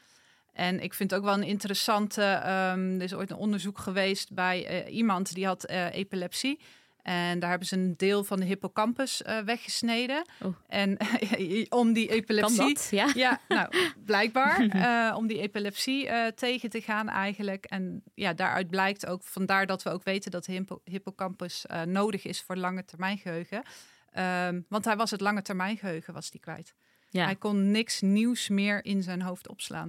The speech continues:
Speaker 1: Het was allemaal
Speaker 2: Mhm.
Speaker 1: wat daar vooraf aan die operatie gebeurd was. Dat
Speaker 2: Ja.
Speaker 1: is wat hij wist. Ja.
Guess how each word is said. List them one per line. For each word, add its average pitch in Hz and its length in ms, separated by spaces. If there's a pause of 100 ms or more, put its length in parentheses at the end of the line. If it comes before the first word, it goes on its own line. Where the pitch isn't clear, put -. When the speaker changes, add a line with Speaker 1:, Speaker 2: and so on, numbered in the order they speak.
Speaker 1:
Het - 100
was - 160
allemaal 190 420
Speaker 2:
Mhm. 170 80
Speaker 1:
wat - 460
daar 180 360
vooraf - 540
aan 180 140
die 175 100
operatie 175 640 (340)
gebeurd 185 420
was. - 400
Dat 180 120
Speaker 2:
Ja. 185 100
Speaker 1:
is 170 80
wat - 160
hij - 80
wist. 165 340
Ja. - 40